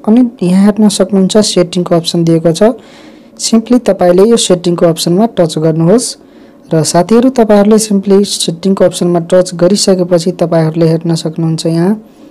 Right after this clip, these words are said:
पासवर्डको सेटिङ रहेको छ। सो यहाँ तपाईँले पासवर्डमा जानुपर्ने हुन्छ। र साथीहरू, तपाईँले पासवर्डमा गइसकेपछि यहाँ हेर्न सक्नुहुन्छ, जति पनि तपाईँको पासवर्डहरू छ,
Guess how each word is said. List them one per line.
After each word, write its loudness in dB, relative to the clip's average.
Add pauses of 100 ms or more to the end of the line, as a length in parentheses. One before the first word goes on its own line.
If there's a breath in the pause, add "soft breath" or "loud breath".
(220 loud breath)
पासवर्डको 0
सेटिङ -2
रहेको 0
छ। -4 (640 loud breath)
सो -2
यहाँ 2
तपाईँले 2 (120)
पासवर्डमा 0
जानुपर्ने -2
हुन्छ। -2 (600 loud breath)
र 2
साथीहरू, 2
तपाईँले 2
पासवर्डमा 0
गइसकेपछि 0
यहाँ 2
हेर्न 0
सक्नुहुन्छ, -2
जति 0
पनि 0
तपाईँको -2
पासवर्डहरू -2
छ, -6